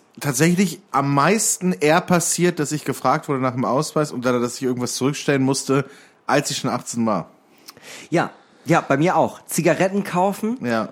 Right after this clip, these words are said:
Speaker 2: und, äh, auch, äh, äh, Schnaps oder ähnliches. Da wurde ich fast gar nicht mehr nach dem Ausweis gefragt. Was bei mir mit achtzehn passiert ist, wenn ich Bier gekauft hab, musste ich ganz oft meinen Ausweis zeigen.
Speaker 1: Also bis fünfundzwanzig, sechsundzwanzig, siebenundzwanzig, also ich glaube mit siebenundzwanzig ist mir das letzte Mal passiert.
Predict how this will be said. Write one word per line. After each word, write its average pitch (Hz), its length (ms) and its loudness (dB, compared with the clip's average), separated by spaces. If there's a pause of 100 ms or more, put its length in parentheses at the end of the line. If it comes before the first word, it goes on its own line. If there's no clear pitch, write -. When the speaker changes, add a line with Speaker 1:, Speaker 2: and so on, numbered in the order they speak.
(100)
Speaker 2:
und, 151 400 2
äh, 147 220 2
auch, 143 380 0
äh, 117 480 0
äh, - 60 -8
Schnaps - 360 -4
oder 165 160 0
ähnliches. 170 540 -2 (260)
Da 127 160 0
wurde 165 160 2
ich 151 80 -6
fast 139 220 -2
gar 147 160 2
nicht 190 100 0
mehr 143 100 2
nach 113 100 2
dem 113 100 -2
Ausweis 107 320 -4
gefragt. 117 400 -4
Was - 180 -4 (180)
bei - 140 4
mir 139 140 2
mit 220 100 0
achtzehn 170 300 -2
passiert 160 300 -2
ist, 143 120 -2
wenn 127 140 0
ich - 120 -4
Bier 240 200 2
gekauft 104 420 -2
hab, 104 100 -4
musste 107 220 -4
ich 104 100 -8
ganz 110 220 0
oft 113 160 -6
meinen 104 120 -4
Ausweis 98 340 -6
zeigen. - 160 -2
Speaker 1:
Also 117 140 -2
bis 190 280 0
fünfundzwanzig, 170 720 0
sechsundzwanzig, 143 840 -4
siebenundzwanzig, 135 560 -4
also 127 200 2
ich 131 100 -2
glaube 160 220 2
mit 139 120 -2
siebenundzwanzig 151 520 -2
ist 117 80 -6
mir 117 80 -4
das 113 100 -4
letzte 131 260 -4
Mal 123 120 -2
passiert. 110 580 -4